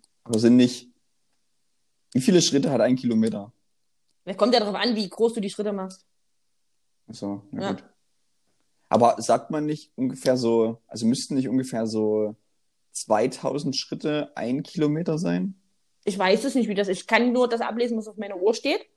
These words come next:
Speaker 2: Und meine Uhr sagt fünfzehntausendsiebenhundert Schritte bei einer Gesamtstrecke von zwölf Komma zwei eins Kilometern.
Speaker 1: Da müsst ihr aber teilweise gerannt sein. Also da müsst ihr ja Schritte gemacht haben, die irgendwie im Meter sind.
Speaker 2: Ich hab auch sehr lange Beine.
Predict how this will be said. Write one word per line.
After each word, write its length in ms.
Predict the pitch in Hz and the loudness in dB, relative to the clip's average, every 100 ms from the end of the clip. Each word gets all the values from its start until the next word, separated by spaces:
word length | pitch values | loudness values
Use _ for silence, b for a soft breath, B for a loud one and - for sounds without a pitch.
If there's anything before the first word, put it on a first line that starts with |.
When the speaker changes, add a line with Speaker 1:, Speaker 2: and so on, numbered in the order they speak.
| _ _ _ | _ _ _
Speaker 2:
Und 60 | 214 | 2
meine 180 | 226 226 | 4 6
Uhr 160 | 262 | 4
sagt 280 | 311 311 370 - _ _ _ _ | 4 -2 -2 -8 _ _ _ _
fünfzehntausendsiebenhundert 1500 | 269 311 311 339 311 294 254 262 269 226 247 240 220 208 190 | -8 -8 -6 -4 -2 2 4 4 0 -4 -4 -4 -4 -6 -6
Schritte 240 | 285 381 508 587 - _ _ | -4 0 0 0 -6 _ _
bei 100 | 262 | -6
einer 200 | - 226 | -4 -2
Gesamtstrecke 680 | 208 202 285 453 - 370 381 | -2 -2 -2 -4 -6 -4 -4
von 200 | 285 233 | -4 -8
zwölf 360 | 233 240 262 - | -4 -2 -2 -4
Komma 280 | 254 240 226 | -6 -6 -6
zwei 240 | 277 302 | -4 -4
eins 260 | 156 254 - | -2 -6 -6
Kilometern. 600 | - 220 196 - - - _ _ _ _ _ _ _ _ _ _ _ _ _ | -4 -4 -4 -8 -12 -20 _ _ _ _ _ _ _ _ _ _ _ _ _
Speaker 1:
Da 80 | |
müsst 220 | 107 110 135 | -6 2 4
ihr 80 | |
aber 160 | 110 101 | 4 4
teilweise 400 | - 107 117 113 | 2 2 2 -2
gerannt 320 | 104 101 127 | -4 -4 -4
sein. 280 | - 98 107 | -6 -8 -8
Also 180 | 113 113 | -6 -2
da 80 | 104 | 0
müsst 240 | 117 - | -2 2
ihr 80 | 117 | 4
ja 100 | 110 | 4
Schritte 340 | - - 131 | 2 -2 0
gemacht 360 | 131 107 107 - | 0 0 -2 0
haben, 180 | 120 117 | 0 2
die 80 | 107 | 0
irgendwie 280 | 113 107 107 | 0 2 2
im 160 | 104 | 2
Meter 300 | 107 143 101 | 2 2 -2
sind. 320 | 101 98 95 - _ _ _ _ _ _ _ _ _ _ _ _ _ _ _ - | 0 -4 -4 -10 _ _ _ _ _ _ _ _ _ _ _ _ _ _ _ -4
Speaker 2:
Ich 60 | 208 | 0
hab 120 | 226 | 0
auch 60 | 220 | 4
sehr 160 | 226 | 4
lange 220 | 208 180 180 | 4 2 -2
Beine. 340 | 285 220 | -2 -2